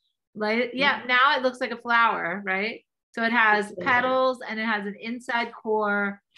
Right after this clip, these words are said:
Speaker 1: You just have to kind of
Speaker 2: Mm-hmm.
Speaker 1: learn how to use color to make it look like a flower.
Speaker 2: To make it more, uh-huh.
Speaker 1: Yeah. Oh, that looks great. Now it actually looks like a flower. That's great.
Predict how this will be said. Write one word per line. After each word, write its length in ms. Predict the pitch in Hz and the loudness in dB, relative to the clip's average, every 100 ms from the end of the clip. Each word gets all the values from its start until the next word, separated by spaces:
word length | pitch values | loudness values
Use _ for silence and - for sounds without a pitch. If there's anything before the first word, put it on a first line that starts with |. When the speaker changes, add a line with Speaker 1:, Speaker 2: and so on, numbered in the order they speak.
| _ _ _ | _ _ _
Speaker 1:
You 100 | 247 | -10
just 120 | 269 | -4
have 120 | 302 285 | -4 -4
to 80 | |
kind 180 | 294 294 | -4 -4
of 60 | 262 | -2
Speaker 2:
Mm-hmm. 60 | 247 | 0
Speaker 1:
learn 220 | 254 269 | 0 0
how 220 | 269 254 | -2 -2
to 460 | 254 247 240 233 - | -2 -2 -2 -4 -8
use 420 | 202 214 240 240 - | -10 -4 -2 -4 -6
color 720 | - 226 226 208 202 196 196 - | -2 -2 0 -2 -2 -2 -4 -8
to 80 | 214 | -10
make 180 | 208 196 | -8 -8
it 100 | 185 | -10
look 140 | 196 | -10
like 140 | 196 180 | -10 -10
a 60 | |
flower. 400 | 175 175 156 226 | -10 -8 -4 0
Speaker 2:
To 40 | 208 | 0
make 300 | 202 196 202 | 0 -2 -4
it 160 | 185 | -6
more, 400 | 175 170 160 160 170 | -6 -6 -6 -8 -12
uh-huh. 260 | 165 - 180 - _ _ | -16 -18 -20 -20 _ _
Speaker 1:
Yeah. 260 | 202 208 170 - _ _ _ _ _ - - - _ - | -10 -10 -10 -16 _ _ _ _ _ -20 -20 -20 _ -6
Oh, 100 | - | 2
that 200 | 220 254 | 4 4
looks 160 | 254 208 | 0 -6
great. 360 | - 262 233 | -4 -2 0
Now 220 | 202 226 269 | 2 2 4
it 40 | |
actually 280 | 247 240 240 | 2 0 -4
looks 120 | 226 | -8
like 100 | 220 214 | -8 -6
a 40 | |
flower. 320 | 226 254 214 | 0 0 2
That's 220 | 196 208 | -2 -4
great. 380 | _ 233 202 - | _ -10 -10 -12